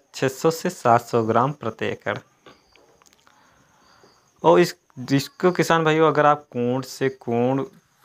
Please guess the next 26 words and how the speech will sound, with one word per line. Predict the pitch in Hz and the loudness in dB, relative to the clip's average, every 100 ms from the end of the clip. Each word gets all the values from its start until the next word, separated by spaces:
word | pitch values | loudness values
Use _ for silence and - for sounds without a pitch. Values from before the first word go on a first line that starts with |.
| _ - | _ -6
में | 127 131 127 | 2 4 4
बुआई | 123 117 120 | 6 4 2
करना | 123 117 120 | -2 -2 -4
चाहते | 120 117 113 - 120 | -2 -4 -4 -8 -8
हैं | 117 113 117 _ _ _ _ _ _ _ _ _ _ _ - | -6 -8 -10 _ _ _ _ _ _ _ _ _ _ _ 2
तो | 170 170 - | 2 2 2
आप | 139 - | 2 2
लोगों | 131 127 143 | -6 -4 -6
को | 139 156 165 240 _ _ _ _ _ _ _ _ _ - | -6 -4 -4 -4 _ _ _ _ _ _ _ _ _ -2
तीस | 185 196 | 0 2
से | - 220 | 2 2
पैंतालीस | 220 147 139 123 139 156 | 2 -2 2 0 0 -2
सेंटीमीटर | 135 127 131 127 123 127 | -4 -4 -4 -4 -4 -6
की | 123 147 | -6 -8
दूरी | 131 117 117 | -4 -4 -4
पर | 117 135 | -4 -2
रखना | 135 - 110 110 | -4 -6 -10 -10
पड़ेगा, | - 110 110 147 _ _ _ _ _ _ - - _ - | -8 -8 -6 -10 _ _ _ _ _ _ -20 -20 _ -2
यानी | 131 131 160 226 233 _ - | 0 2 -2 -6 -8 _ -8
एक | 131 135 135 | -2 -2 -2
से | - 156 | -4 -2
डेढ़ | 120 110 110 | 0 0 -2
फीट | - 110 | -6 -12
की | - 135 | -10 -10
दूरी | 127 107 104 | -8 -8 -10
पर। | - - | -18 -20